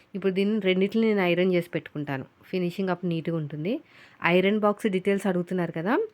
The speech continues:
ఇది వచ్చేసి బజాజ్ ఎలక్ట్రానిక్ ఐరన్ అండి. So, చాలా రకాలుగా ఉంటున్నాయి అక్క అంటున్నారు. ఇప్పుడు నేను ఇక్కడ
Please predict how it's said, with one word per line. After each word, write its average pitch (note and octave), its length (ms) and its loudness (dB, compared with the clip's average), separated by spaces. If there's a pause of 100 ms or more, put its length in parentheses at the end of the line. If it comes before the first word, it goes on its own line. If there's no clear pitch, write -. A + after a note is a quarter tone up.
(260)
ఇది F#3+ 140 4
వచ్చేసి G#3 260 -2 (120)
బజాజ్ F#3 420 2 (180)
ఎలక్ట్రానిక్ F#3 600 -2
ఐరన్ D#3 300 -4
అండి. F3+ 180 0 (500)
So, G#3+ 60 0 (140)
చాలా F3 200 4 (120)
రకాలుగా G3+ 400 -2
ఉంటున్నాయి F#3 320 -4
అక్క - 200 -6
అంటున్నారు. D#3+ 380 -2 (140)
ఇప్పుడు A3 240 -4
నేను G#3 120 2 (120)
ఇక్కడ F#3+ 140 -4